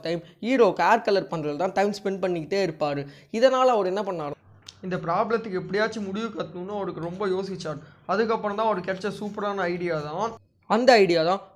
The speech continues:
சூப்பர் சையன். எப்படி சூப்பர் சையன்னா, already அவரு ஸ்டோரி எப்படியாச்சும் நெக்ஸ்ட் லெவல் கொண்டு போக ஹீரோக்கு ஒரு பவர் யோசிச்சுட்டே இருந்தாரு.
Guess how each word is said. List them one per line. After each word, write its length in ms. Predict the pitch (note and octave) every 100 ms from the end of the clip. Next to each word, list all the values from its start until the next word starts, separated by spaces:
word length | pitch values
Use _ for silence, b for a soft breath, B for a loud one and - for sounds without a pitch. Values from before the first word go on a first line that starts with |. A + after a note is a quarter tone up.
| -
சூப்பர் 300 | C#4+ B3+ A3+
சையன். 200 | F3 D3+ - - -
எப்படி 220 | G#3 D4 C4+
சூப்பர் 280 | C4+ B3 F#3
சையன்னா, 380 | F3 D3+ C#3+ D#3 E3+ B - A3
already 340 | C4+ A#3 A3+ A#3+
அவரு 240 | E3+ D3+ E3 -
ஸ்டோரி 300 | - B3+ C#4+ A3
எப்படியாச்சும் 400 | G3+ G#3 A3 G3+
நெக்ஸ்ட் 200 | G3+ -
லெவல் 160 | A3+ A3+
கொண்டு 160 | G3 E3 D3
போக 120 | E3+ F3+
ஹீரோக்கு 360 | B3 B3+ G#3 F3+
ஒரு 80 | D#3+
பவர் 220 | E3+ A3+ F#3+
யோசிச்சுட்டே 440 | F#3 G3 D#3+ - F#3
இருந்தாரு. 260 | D#3 C#3+